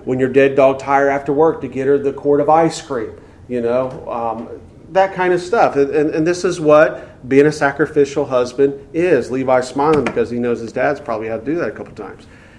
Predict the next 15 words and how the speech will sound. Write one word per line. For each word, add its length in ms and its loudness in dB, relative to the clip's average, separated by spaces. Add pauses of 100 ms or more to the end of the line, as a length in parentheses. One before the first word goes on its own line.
Yet 160 -8
we 140 0
go 380 2
and 100 6
we 100 4
tenderly 520 0
care 340 0
for 160 -4
them, 320 -2 (680)
but 120 6
it's 200 0
not 420 -2
just 340 -8
the 100 -4
man 760 0